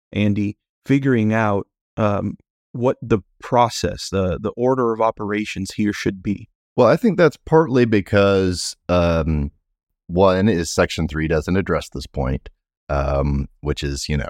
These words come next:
Speaker 2: if I was gonna go back and rewrite it, that would s-, certainly be something I would add clarity to.
Speaker 1: Can I ask you a question on this? Because it seems like the, the Section three of the Fourteenth Amendment does include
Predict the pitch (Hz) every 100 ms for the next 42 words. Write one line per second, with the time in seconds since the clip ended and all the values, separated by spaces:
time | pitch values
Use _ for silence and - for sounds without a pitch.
0 | - - 85 82 73 80 76 80 78 78
1 | 78 - 71 73 73 71 71 69 73 82
2 | - 78 76 76 - - _ - - -
3 | 98 87 82 82 78 80 78 76 76 73
4 | 69 67 - 73 76 71 73 - 62 67
5 | - - 147 139 151 - 127 135 131 143
6 | 135 135 143 - - _ - 135 139 123
7 | 110 - 151 170 151 143 135 - _ _
8 | _ _ _ _ 110 120 110 - - 110
9 | _ - - 175 - 165 156 139 123 113
10 | 120 _ - 110 107 - 120 - 131 123
11 | 117 110 104 - 135 156 151 117 - 117
12 | 107 101